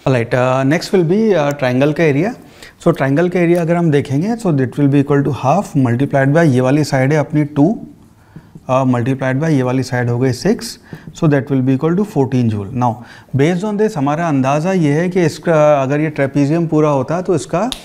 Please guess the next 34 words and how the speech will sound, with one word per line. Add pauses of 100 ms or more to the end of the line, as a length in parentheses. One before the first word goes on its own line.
(320)
आपका
एरिया
था
फोर्टीन
जूल।
Now (380)
ये
ग्राफ
क्योंकि
प्रॉपर
ट्रेपेजियम
ना
होके (520)
ये
ग्राफ
थोड़ा
सा
इस
प्रकार
बना
हुआ
है
ऐसे, (460)
तो
इसका
एरिया
फोर्टीन
से
कम
होगा,
थोड़ा
सा
कम
रहेगा।